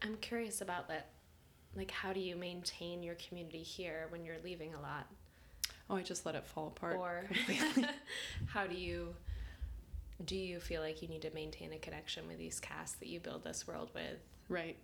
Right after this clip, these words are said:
Speaker 1: in another state for two months and then disappear from? Or do you, have you found kind of that you're okay just letting it be what it is and leave it behind?
Speaker 2: I guess,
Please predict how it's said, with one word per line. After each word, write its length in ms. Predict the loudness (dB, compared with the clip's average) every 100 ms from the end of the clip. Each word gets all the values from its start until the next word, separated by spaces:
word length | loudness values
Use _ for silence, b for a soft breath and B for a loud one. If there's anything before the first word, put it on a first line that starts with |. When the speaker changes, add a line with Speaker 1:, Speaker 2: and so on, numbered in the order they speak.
| -4
Speaker 1:
in 160 | -2 0
another 340 | -2 -2 0
state 560 | 0 0 0 -2 -2 -6 -14 -14 -4
for 100 | -2
two 260 | 0 -2 -2
months 500 | -2 -4 -4 -4 -2
and 140 | -2
then 140 | -2 -4 -6 -8 -12 -14 -6
disappear 520 | -2 -2 -4 -2 -2
from? 360 | -2 -4 -4 -4 -8 -12 -10 B B B B -4
Or 80 | 0
do 80 | 2
you, 240 | 0 0 -2
have 180 | -2 0
you 120 | -2
found 340 | -2 -2 -2
kind 220 | -4 -4 -4
of 140 | -6
that 200 | -6 -6 -8 -18 -18 -16 -16 -12
you're 220 | 0 0
okay 340 | 0 0 -2 0
just 160 | -2 -2
letting 200 | -2 -4
it 120 | -6
be 140 | -6
what 100 | -6
it 100 | -6 -6 -6
is 220 | -6 -6 B B B B
and 80 | 0
leave 140 | 0
it 80 | 0
behind? 440 | -2 -4 -6 -8 -4
Speaker 2:
I 80 | -2
guess, 320 | -2 -2 0